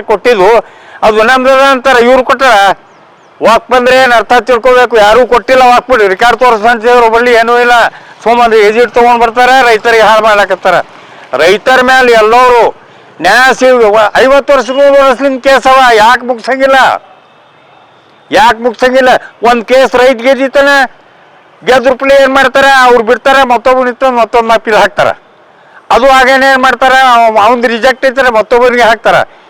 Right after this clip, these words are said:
ಇದೇ ಆಗಿ ಎಷ್ಟು ಮಂದಿ ಸೇರ್ಬೇಕು? ಎರಡೆರಡು ತಿಳಿದವ್ರು ಸತ್ರು, ನ್ಯಾಯ ಯಾವಾಗ ಸಿಗ್ಬೇಕು?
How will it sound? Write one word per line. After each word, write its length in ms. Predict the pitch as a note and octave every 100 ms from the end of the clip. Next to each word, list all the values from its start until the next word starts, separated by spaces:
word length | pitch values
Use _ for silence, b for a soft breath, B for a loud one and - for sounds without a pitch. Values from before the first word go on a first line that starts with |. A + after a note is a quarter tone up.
| B
ಇದೇ 540 | G3+ B3 C#4+ D4 D4 D4
ಆಗಿ 200 | C#4 C4+
ಎಷ್ಟು 260 | C4 C4 B3+
ಮಂದಿ 280 | C4+ C4 A3
ಸೇರ್ಬೇಕು? 540 | C#4 C4 A#3+ C#3+ A#2 _ _ _ _ _
ಎರಡೆರಡು 320 | E3 G3 A#3 A3
ತಿಳಿದವ್ರು 440 | A#3 A#3 C4 C4
ಸತ್ರು, 440 | A3 B3 B3 A#3
ನ್ಯಾಯ 360 | F#3 F3+ A3 B3+
ಯಾವಾಗ 220 | B3 A#3+
ಸಿಗ್ಬೇಕು? 720 | A3+ A#3+ G#3+ A3+ A3 A3+ A3